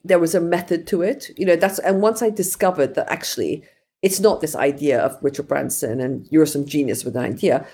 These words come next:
it's actually a method. And I suppose it was a lawyer in me, it was the sort of banker in Bobby, you know, we, we were brought up with these disciplines.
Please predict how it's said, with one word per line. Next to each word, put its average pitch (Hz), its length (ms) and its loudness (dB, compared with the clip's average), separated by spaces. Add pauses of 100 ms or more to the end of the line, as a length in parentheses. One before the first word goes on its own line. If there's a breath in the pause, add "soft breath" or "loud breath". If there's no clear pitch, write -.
(380 loud breath)
it's 190 120 2
actually - 360 -4
a 160 80 0
method. 170 460 0
And 147 80 4
I - 20 2
suppose 170 260 -2
it 175 60 2
was 156 160 -2
a 160 60 0
lawyer 175 420 4
in 175 180 0
me, 170 200 -2
it 151 80 -2
was 143 180 -2
the 143 100 2
sort 151 220 -4
of 156 160 -4
banker 170 400 2
in 160 140 -2
Bobby, 160 260 2
you 170 160 0
know, 165 80 2
we, 156 140 -4
we 180 160 2
were 165 100 2
brought 202 460 -2
up - 260 -2
with 151 240 -2
these 147 220 2
disciplines. 143 560 -4